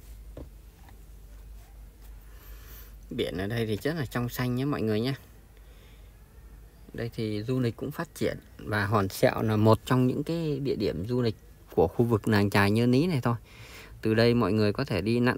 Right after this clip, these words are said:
san hô, ngắm biển, à, ra đảo Kỳ, à, ra bán đảo Kỳ Co cũng được nhé,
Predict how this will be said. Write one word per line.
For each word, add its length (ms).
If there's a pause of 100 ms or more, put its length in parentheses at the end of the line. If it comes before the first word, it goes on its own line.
san 280
hô, 320
ngắm 320
biển, 260 (680)
à, 500 (160)
ra 240
đảo 320
Kỳ, 200
à, 160
ra 140
bán 220
đảo 300
Kỳ 160
Co 260
cũng 160
được 180
nhé, 140